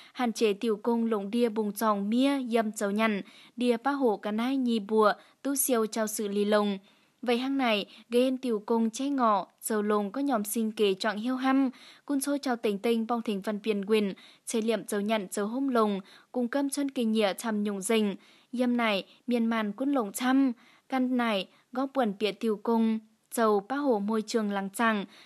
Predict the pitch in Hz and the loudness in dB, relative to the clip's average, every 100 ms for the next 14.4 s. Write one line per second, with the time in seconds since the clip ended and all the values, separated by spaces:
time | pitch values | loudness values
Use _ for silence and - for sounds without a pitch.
0 | _ 247 247 233 190 233 269 277 240 208 | _ -4 -2 0 0 -2 -2 0 0 0
1 | 214 196 - 247 277 285 - 240 226 220 | 0 -2 -4 -4 -2 -4 -2 2 4 2
2 | 220 196 247 277 277 254 208 208 214 214 | -2 -6 -2 -2 -2 0 2 2 -2 -2
3 | 190 185 226 220 214 214 - - - - | -4 0 2 4 2 -4 -20 -20 -20 -20
4 | - - - - - - 262 247 262 - | -20 -20 -20 -20 -14 0 2 4 2 2
5 | 254 247 269 277 226 - 254 269 262 269 | 0 2 4 4 2 -6 4 4 6 2
6 | 240 254 247 240 226 208 233 226 226 214 | 2 2 2 4 6 8 6 2 0 0
7 | 220 208 247 262 214 - 208 220 240 233 | 2 2 4 4 4 4 0 2 0 2
8 | 247 226 214 220 226 233 226 214 202 226 | 0 2 0 -2 0 0 4 2 4 2
9 | 226 - 233 226 214 226 214 185 226 208 | 2 0 0 2 6 6 6 2 2 2
10 | 202 - - - 233 220 208 233 214 226 | 2 -2 -18 -10 0 0 0 0 4 6
11 | 220 196 - - - 233 254 226 226 220 | 6 4 0 -18 -6 -2 2 2 2 0
12 | 220 214 226 240 226 302 - 240 208 220 | 2 0 2 0 0 -4 2 8 8 6
13 | 269 277 247 240 220 277 277 262 220 247 | -2 -2 4 4 4 -2 -6 -2 -2 0
14 | 277 247 233 | 0 4 4